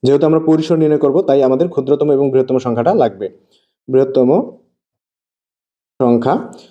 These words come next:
তো বৃহত্তম সংখ্যা কিন্তু আমাদের কত এখানে, ছাপ্পান্ন। এই যে ছাপ্পান্ন আমরা কিন্তু বের করেছি,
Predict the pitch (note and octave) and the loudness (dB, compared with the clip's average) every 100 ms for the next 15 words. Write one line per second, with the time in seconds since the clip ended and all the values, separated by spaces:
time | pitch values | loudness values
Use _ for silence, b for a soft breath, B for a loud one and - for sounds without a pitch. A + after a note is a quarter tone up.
0 | B - B2+ C#3+ F3 F3 F3+ F3 D#3 D3+ | B -2 0 2 0 0 0 0 0 0
1 | D3 C#3+ C#3 E3 D4 - _ C#3 D#3+ D#3 | 0 0 0 0 -2 -8 _ -2 2 2
2 | C#3+ E3 F#4 - C#3 B2+ - B2+ A#2 G#2 | 2 -2 -2 -6 -4 -4 -2 -2 -2 -2
3 | A#2 A2+ B2+ A#2+ C3+ C3+ B2 B2 B2+ F#3+ | -4 -4 -4 -2 0 2 2 2 2 0
4 | - B2 C3 B2 A2+ A2 | 0 0 2 4 2 -2